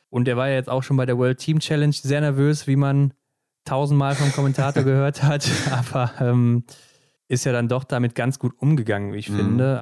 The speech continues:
Speaker 2: Ja, ich denke, Nerven hat er schon gezeigt. Also, dass er, ähm, auch dem Druck standhalten kann, da bei den letzten Schießeinheiten, wo er dann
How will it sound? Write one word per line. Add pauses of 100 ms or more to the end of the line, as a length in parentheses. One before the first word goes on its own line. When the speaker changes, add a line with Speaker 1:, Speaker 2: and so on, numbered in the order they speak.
(100)
Speaker 2:
Ja,
ich
denke,
Nerven
hat
er
schon
gezeigt.
Also,
dass
er, (540)
ähm,
auch
dem
Druck
standhalten
kann,
da
bei
den
letzten
Schießeinheiten,
wo
er
dann